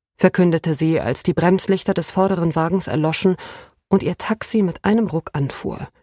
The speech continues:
„In ein paar Minuten bin ich da. Keine Panik.“ Der Taxifahrer, ein langer, dünner Kerl mit spitzer Nase,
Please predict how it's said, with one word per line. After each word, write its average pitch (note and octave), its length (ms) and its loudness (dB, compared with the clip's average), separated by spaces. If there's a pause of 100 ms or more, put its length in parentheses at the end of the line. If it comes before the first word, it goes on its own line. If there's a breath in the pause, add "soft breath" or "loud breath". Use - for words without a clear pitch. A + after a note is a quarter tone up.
(1000)
„In G#3+ 120 6
ein F#3+ 160 2
paar G#3+ 180 6
Minuten G3+ 340 4
bin E3 140 2
ich D3+ 140 -4
da. C3+ 200 -4 (360)
Keine A#3+ 260 6
Panik.“ F3+ 480 -2 (1900 soft breath)
Der F#3+ 100 6
Taxifahrer, E3+ 1040 0
ein E3 120 2
langer, F3 300 4
dünner F3 260 2
Kerl E3+ 300 2
mit F#3 180 2
spitzer F#3 380 0
Nase, E3 400 2